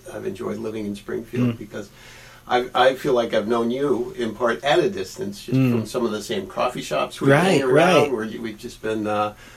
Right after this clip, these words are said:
Speaker 1: moving in circles that, uh, that seem to, I mean, we're gonna intersect eventually.
Speaker 2: Sure,
Speaker 1: So, so
Speaker 2: right.
Speaker 1: I'm glad when you said, "Well, come on by and let's have a conversation."
Speaker 2: Yeah, well, in this,
Speaker 1: A little bit.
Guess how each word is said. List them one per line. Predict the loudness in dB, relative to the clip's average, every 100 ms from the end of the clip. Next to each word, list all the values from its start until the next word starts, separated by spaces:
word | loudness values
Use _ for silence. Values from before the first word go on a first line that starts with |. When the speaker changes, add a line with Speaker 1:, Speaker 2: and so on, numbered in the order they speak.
| -20 -8
Speaker 1:
moving | -2 0 0
in | -2
circles | -6 -8 -8 -10 -8
that, | -8 -8 -8
uh, | -8 -8
that | -8 -12 -12
seem | -12 -10 -8
to, | -8 -8 -12 -20 -12
I | -8
mean, | -4
we're | -2
gonna | -4
intersect | -4 -6 -8 -10 -14 -14 -16
eventually. | -8 -4 -2 -2 -4 0
Speaker 2:
Sure, | 2 6 8 6 2 -2
Speaker 1:
So, | -4
so | 0
Speaker 2:
right. | 2 0
Speaker 1:
I'm | -2
glad | -4 -4 -4
when | -4 -4
you | -4 -6 -10
said, | -14 -14 -14 -12
"Well, | -12
come | -10 -6
on | -2 -2
by | -2 -4
and | -6
let's | -10 -12
have | -12 -10
a |
conversation." | -12 -10 -10 -10 -12 -12 -14 -18 -8
Speaker 2:
Yeah, | -2 0 2
well, | 4 6 6
in |
this, | 6 4 2
Speaker 1:
A | 0
little | -6
bit. | -10